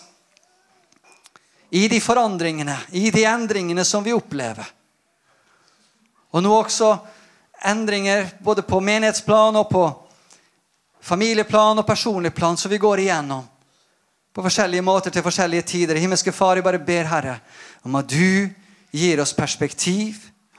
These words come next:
og du gir oss styrke til å vandre gjennom de endringene som det er vel behagelig i dine øyne, Herre. Så vi en dag får høre de her ordene: «Du gode tjener,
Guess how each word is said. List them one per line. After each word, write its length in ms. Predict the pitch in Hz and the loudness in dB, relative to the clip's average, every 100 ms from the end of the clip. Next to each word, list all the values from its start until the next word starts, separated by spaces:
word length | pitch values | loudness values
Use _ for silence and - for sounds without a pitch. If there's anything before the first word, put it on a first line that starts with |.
| _ _ _ _ _ - | _ _ _ _ _ -4
og 180 | 143 | -2
du 60 | 156 | 0
gir 240 | 165 156 | 0 0
oss 160 | 139 - - | 0 -2 -2
styrke 600 | - 214 185 - 196 196 196 - _ _ - | 0 -2 -2 -6 -2 -2 -4 -20 _ _ -8
til 160 | 156 | -4
å 80 | 147 | 2
vandre 280 | 180 170 170 | 2 2 0
gjennom 460 | 202 214 208 254 226 | 2 0 2 0 2
de 100 | 196 | 0
endringene 540 | 185 180 160 151 139 127 - _ _ _ _ _ _ _ - | 0 0 -2 -4 -4 -6 -10 _ _ _ _ _ _ _ -4
som 280 | - 160 | -2 0
det 100 | 147 | 0
er 60 | 143 | 0
vel 100 | 143 160 | 0 0
behagelig 580 | 156 147 123 117 131 131 _ _ _ - | 2 0 0 -4 -8 -8 _ _ _ -8
i 100 | 139 135 | -6 -2
dine 360 | 147 139 135 | 0 0 -2
øyne, 160 | 131 123 | -2 -4
Herre. 280 | 131 123 - - _ _ _ _ _ - | -6 -6 -10 -14 _ _ _ _ _ -6
Så 180 | - 160 | -2 2
vi 140 | 180 | 2
en 180 | 233 262 | 2 2
dag 320 | 214 170 160 - - _ _ _ - | 4 2 0 -6 -20 _ _ _ -12
får 240 | - 151 | 2 4
høre 320 | 190 214 190 | 6 4 2
de 140 | 190 185 | 0 2
her 220 | 180 175 | 2 4
ordene: 460 | 175 151 135 131 123 - _ _ _ _ _ _ _ _ _ _ _ _ _ _ _ _ _ - | 4 2 -2 -6 -8 -12 _ _ _ _ _ _ _ _ _ _ _ _ _ _ _ _ _ -4
«Du 80 | 151 165 | -2 2
gode 300 | 226 220 208 | 2 2 2
tjener, 500 | 214 202 151 131 | 0 0 0 -6